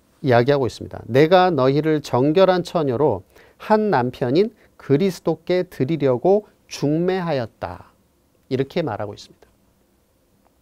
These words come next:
바로 죽어가는 영혼들을 그리스도께로 인도하고 중매하는 그 영적 중매자의 역할이 바로 전도와 선교인 것입니다. 이후에 안드레는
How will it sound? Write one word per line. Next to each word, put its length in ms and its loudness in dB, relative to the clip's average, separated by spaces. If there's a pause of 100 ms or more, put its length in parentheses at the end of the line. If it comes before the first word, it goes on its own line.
(320)
바로 440 6 (1200)
죽어가는 580 4
영혼들을 720 2 (140)
그리스도께로 1200 0
인도하고 880 0
중매하는 840 -2 (140)
그 280 -2
영적 640 0
중매자의 760 0
역할이 380 -2
바로 340 -2 (200)
전도와 760 -4
선교인 540 -4
것입니다. 420 -14 (2500)
이후에 320 8
안드레는 680 2